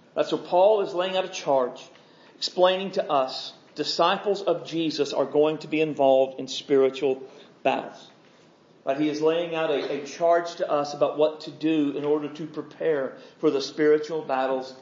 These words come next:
we will face. As disciples of Jesus, we have to take these words very seriously. Right? We cannot let the idea of spiritual battles be regulated to T V shows and to fiction. It is a very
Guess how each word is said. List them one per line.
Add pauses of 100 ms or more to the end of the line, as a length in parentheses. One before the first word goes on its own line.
(220)
we
will
face. (500)
As
disciples
of
Jesus,
we
have
to
take
these
words (380)
very (100)
seriously. (580)
Right?
We
cannot
let
the
idea
of
spiritual
battles (280)
be
regulated
to (200)
T
V
shows
and
to
fiction.
It
is
a
very